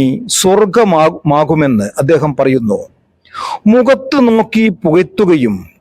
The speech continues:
ചതിക്കാൻ അകത്ത് ആലോചിക്കുകയും ചെയ്യുന്ന ഒരു വ്യക്തിയെ ഒഴിവാക്കുക. അടിയിൽ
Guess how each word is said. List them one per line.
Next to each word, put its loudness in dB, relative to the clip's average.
ചതിക്കാൻ 0
അകത്ത് -2
ആലോചിക്കുകയും 2
ചെയ്യുന്ന 0
ഒരു 2
വ്യക്തിയെ 0
ഒഴിവാക്കുക. 2
അടിയിൽ 2